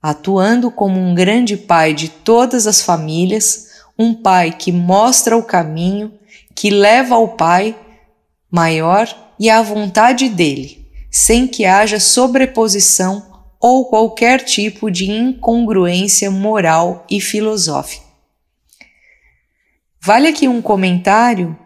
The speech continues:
que os tupinambás eram índios antropófagos, ah,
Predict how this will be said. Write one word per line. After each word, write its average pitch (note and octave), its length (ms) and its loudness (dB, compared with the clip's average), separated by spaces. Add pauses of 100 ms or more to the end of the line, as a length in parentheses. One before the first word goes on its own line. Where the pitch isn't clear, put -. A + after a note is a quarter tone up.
(680)
que F3+ 360 -2
os E3+ 220 -2
tupinambás F3+ 920 0
eram G3 720 -2 (960)
índios F#3+ 880 -2
antropófagos, E3+ 1400 -2 (760)
ah, D#3+ 600 -4